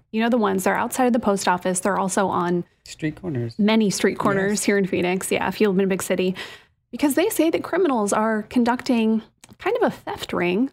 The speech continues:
Speaker 1: on these boxes all across the country. I went looking, by the way. It's not just Christmas time.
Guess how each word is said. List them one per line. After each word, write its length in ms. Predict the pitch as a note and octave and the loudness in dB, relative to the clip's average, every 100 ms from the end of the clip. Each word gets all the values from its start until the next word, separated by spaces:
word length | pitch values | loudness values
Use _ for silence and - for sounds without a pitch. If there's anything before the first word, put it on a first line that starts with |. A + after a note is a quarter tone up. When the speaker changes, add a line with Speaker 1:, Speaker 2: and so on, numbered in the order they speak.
| - | -2
Speaker 1:
on 240 | G#3+ G3+ | 0 2
these 240 | G#3+ G#3 - | 2 0 -2
boxes 680 | - E4+ - F#3+ F#3 G#3 - | -4 -4 0 0 0 -2 -4
all 140 | F#3 G3 | -2 -2
across 280 | - E3+ - | -2 -2 0
the 80 | |
country. 420 | G3 A3+ - F3+ F3+ _ _ _ _ _ _ _ C4+ | 2 2 2 0 -2 _ _ _ _ _ _ _ -2
I 80 | |
went 140 | D#4 F#4 | 0 2
looking, 240 | C#4 C4+ | 2 2
by 140 | A#3 G3+ | 2 2
the 80 | G3+ | 0
way. 160 | F#3+ | 0
It's 200 | G#3 - | 0 2
not 200 | A3+ C4 | 2 2
just 200 | D4+ C4+ | 0 -2
Christmas 400 | - A#3 A3+ A3 | 0 2 2 2
time. 360 | - G3 F3+ | 0 0 2